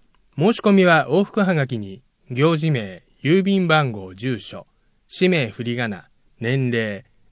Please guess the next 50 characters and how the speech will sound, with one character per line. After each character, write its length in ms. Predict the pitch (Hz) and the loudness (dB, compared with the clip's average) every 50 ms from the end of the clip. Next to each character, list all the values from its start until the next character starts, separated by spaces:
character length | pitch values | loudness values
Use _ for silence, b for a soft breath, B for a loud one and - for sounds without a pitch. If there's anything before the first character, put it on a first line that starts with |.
| _ | _
電 160 | - 131 156 190 | 0 2 4 4
話 140 | 196 190 | 4 4
番 240 | 180 185 175 160 135 | 4 2 2 2 0
号 180 | 117 110 104 101 | -2 -2 -4 -4
に、 240 | 98 95 92 - _ _ _ _ _ _ _ _ _ _ _ - | -6 -8 -10 -14 _ _ _ _ _ _ _ _ _ _ _ -10
在 360 | 131 117 131 147 190 214 202 | -4 0 4 4 4 4 2
勤 280 | - - 196 185 175 147 | 0 0 0 2 2 0
在 240 | - - 131 175 202 | 0 0 2 2 2
学 220 | 202 190 - 196 | 2 2 2 0
の 80 | 185 180 | 0 0
方 240 | 175 175 151 170 139 | 0 0 0 0 0
は 220 | 120 107 98 - _ - _ _ - | 0 -2 -4 -10 _ -20 _ _ -10
勤 280 | - 135 143 165 165 | -4 -2 0 0 2
務 60 | 160 151 | 0 0
先、 400 | - 139 127 - 127 117 104 - _ _ _ - - - | 0 -2 -4 -2 -4 -6 -6 -8 _ _ _ -20 -12 -6
ま 140 | 156 156 160 | -4 0 2
た 100 | 196 180 | 2 4
は 160 | 156 127 117 | 4 2 0
学 260 | 117 120 127 131 - - | 0 -2 -2 -2 -4 -4
校 180 | - 226 208 | -2 0 2
名 160 | 185 160 143 | 2 2 2
も 120 | 127 117 107 - | 0 -2 -2 -2
書 100 | 139 131 | -2 -2
い 80 | 117 | -2
て、 280 | - - 113 107 101 - _ _ _ _ _ _ _ | -4 -6 -8 -8 -10 -14 _ _ _ _ _ _ _
返 220 | _ - 131 156 175 | _ -2 0 0 0
信 220 | 170 - 175 165 | 0 0 -2 0
用 180 | 165 160 160 156 | 2 2 2 2
の 180 | 147 120 104 | 0 0 -2
宛 140 | 104 - 175 | -2 -4 -4
先 220 | - 202 180 - 180 | -2 0 0 2 2
も 120 | 175 160 | 0 0
記 120 | 151 - | 0 -2
入 180 | 147 147 147 139 | 0 0 0 0
し 120 | 131 - | -2 -2
て、 260 | - 139 123 120 - _ _ _ _ _ _ _ _ - - | -4 -4 -4 -4 -6 _ _ _ _ _ _ _ _ -8 0
五 120 | 156 196 214 | 2 2 4
月 240 | 214 190 - - | 4 2 2 2
二 160 | 151 160 180 170 | 2 2 2 2
十 180 | 160 151 139 | 2 2 0
五 120 | 123 131 139 | 2 0 0
日 300 | 143 127 110 - 113 101 | 0 -2 -4 -6 -8 -10
必 180 | - - _ | -10 -12 _
着 260 | - - 160 151 160 | -4 -4 -2 0 0
で、 220 | 143 139 127 120 - _ _ _ _ _ _ - | 0 0 0 -2 -2 _ _ _ _ _ _ -12
郷 260 | - - 143 185 202 | -4 -2 0 0 2
土 100 | 190 185 | 2 2
博 240 | 147 156 143 - 147 | 2 2 0 0 0
物 240 | 135 135 135 - - | 0 0 -4 -6 -10
館、 240 | - 101 92 104 | -14 -14 -14 -16